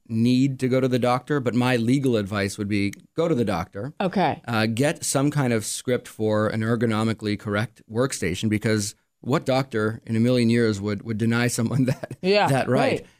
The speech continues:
Speaker 1: Um, and whether it's arthritis or, um, uh, carpal tunnel syndrome, you know, whatever the case may be, um, if, if it's not in the person's head, but if it's an actual condition, you will get that, that medical,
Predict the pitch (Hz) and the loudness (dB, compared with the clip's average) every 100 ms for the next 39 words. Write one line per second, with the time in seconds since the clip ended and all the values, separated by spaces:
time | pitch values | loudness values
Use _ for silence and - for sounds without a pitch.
0 | _ _ 120 120 120 131 147 156 151 127 | _ _ -2 0 2 2 2 2 2 2
1 | 127 113 110 139 139 135 131 - 117 110 | 0 0 2 2 2 2 0 -2 -2 0
2 | 107 101 - 95 95 98 95 95 - 90 | 0 0 -2 -4 -4 -6 -10 -14 -14 -10
3 | - 127 104 95 120 123 120 120 117 117 | -2 -2 0 -2 0 0 2 2 2 2
4 | 110 107 _ _ _ - 120 107 - 131 | 0 -4 _ _ _ -6 -2 -2 -2 -2
5 | 160 170 147 147 135 123 120 127 113 113 | 0 0 0 -2 0 0 0 2 0 -2
6 | _ _ _ _ 117 113 110 107 _ _ | _ _ _ _ -6 -4 -4 -6 _ _
7 | _ _ 113 113 117 113 131 135 170 156 | _ _ -12 -8 -6 -4 0 0 2 0
8 | 151 143 127 113 160 113 110 117 110 110 | -2 -2 -4 -2 0 0 -2 -6 -8 -4
9 | 117 147 - 151 135 139 123 135 110 104 | -2 -2 0 2 2 2 2 2 0 2
10 | 113 113 131 123 113 113 117 107 - 110 | 2 2 2 2 0 0 -2 -4 -2 -4
11 | 104 110 117 110 98 | -2 0 0 -2 -8